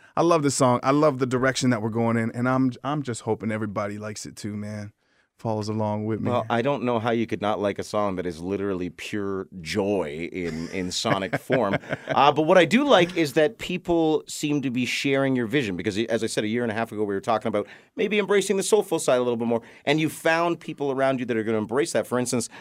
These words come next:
Speaker 2: uh, some people might not know, but Mister Meg and Patrick, Mitchell Tenpenny, your co-writer on this bad boy.
Speaker 1: That's right.
Speaker 2: Yeah.
Speaker 1: So Mitchell, oh man, he's, he's such a rad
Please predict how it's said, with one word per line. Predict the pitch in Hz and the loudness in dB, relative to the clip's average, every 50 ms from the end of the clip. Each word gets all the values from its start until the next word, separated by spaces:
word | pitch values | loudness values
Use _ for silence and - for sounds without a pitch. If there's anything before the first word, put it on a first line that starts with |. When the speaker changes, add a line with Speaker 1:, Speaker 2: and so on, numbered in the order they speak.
| - - - | -12 -2 4
Speaker 2:
uh, | 101 110 113 110 | 6 6 6 6
some | - - 170 | 6 2 2
people | - 185 - 123 113 | 2 0 -2 2 4
might | 117 113 107 | 4 4 6
not | 104 104 101 101 | 4 4 4 4
know, | 120 160 220 247 | 4 4 4 4
but | 151 113 95 | 2 2 0
Mister | 95 107 120 117 - - 110 | 2 2 -2 -2 -2 -4 -2
Meg | 107 110 107 101 | 0 0 0 -2
and | 104 98 | -2 -2
Patrick, | - 123 120 117 - 104 - | 0 0 0 0 -2 -4 -4
Mitchell | 113 104 - 110 | -4 -4 -4 -8
Tenpenny, | - - 185 233 226 - - 98 101 92 92 - _ _ _ _ _ _ _ - | -10 -4 0 0 0 0 -2 -4 -4 -4 -6 -8 _ _ _ _ _ _ _ -6
your | - 101 | -6 -4
co-writer | - - 233 277 285 196 135 110 98 95 | 2 4 4 6 6 6 6 6 4 0
on | 90 92 | 0 -2
this | 87 - | -4 -2
bad | - 92 80 78 | -2 -4 -4 -4
boy. | 82 80 - | -8 -10 -10
Speaker 1:
That's | 101 - - | -12 -10 -4
right. | - 127 120 - - _ _ _ - | -2 -2 -2 -2 -6 _ _ _ -4
Speaker 2:
Yeah. | - 147 139 95 - - _ _ _ | -2 -2 -2 -2 -4 -10 _ _ _
Speaker 1:
So | - - - 110 104 101 95 | -12 -6 -4 -4 -4 -4 -4
Mitchell, | 104 107 117 143 165 160 - 156 147 139 135 - - 117 110 - | -2 2 4 4 4 2 2 2 4 4 2 0 -2 -8 -8 -4
oh | 117 113 104 98 92 | -2 0 0 0 -2
man, | 92 92 92 95 92 90 - - | -6 -8 -8 -8 -10 -10 -12 -10
he's, | - 123 127 127 127 120 117 139 - - | -2 0 2 2 2 0 -2 -6 -10 -8
he's | 123 123 123 120 113 - | -6 -4 -4 -4 -4 -8
such | - - - 147 139 135 - - - - - _ - | -12 -8 -4 -4 -4 -4 -4 -8 -16 -18 -18 _ -12
a | 117 110 104 | -10 -10 -8
rad | 101 95 98 104 110 110 110 110 110 110 110 101 87 | -8 -8 -4 -4 -2 -2 0 0 -2 -2 -4 -6 -8